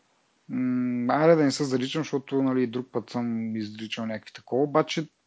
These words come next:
много крайно невероятно ми се струва това да има iPhone с пет и пет. И, и още повече, нали, слуховете, а, ще има четири и седем през, а, септември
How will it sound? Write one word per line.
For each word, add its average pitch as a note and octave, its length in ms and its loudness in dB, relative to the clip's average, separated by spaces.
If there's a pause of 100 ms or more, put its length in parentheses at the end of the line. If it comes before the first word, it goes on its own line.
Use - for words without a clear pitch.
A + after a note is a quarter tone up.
(1120)
много C#3 580 8
крайно D3+ 280 4
невероятно B2+ 480 0
ми A#2 100 -4
се - 80 -16
струва A#2 200 -6
това A#2 180 -2
да A2+ 80 0
има A#2+ 500 -2
iPhone A#2 380 -8
с - 160 -16
пет G#2+ 200 -6
и - 140 -20
пет. A2 140 -10 (960)
И, D3+ 200 4
и E3 140 8
още D#3 280 8
повече, C#3+ 380 4
нали, C3 1000 0
слуховете, C3+ 1000 2
а, A2+ 480 0 (680)
ще - 200 -2
има C3+ 140 8
четири C3+ 340 2
и A#2 40 0
седем B2+ 320 2
през, A#2 380 -2
а, A2+ 320 0
септември C#3 1040 0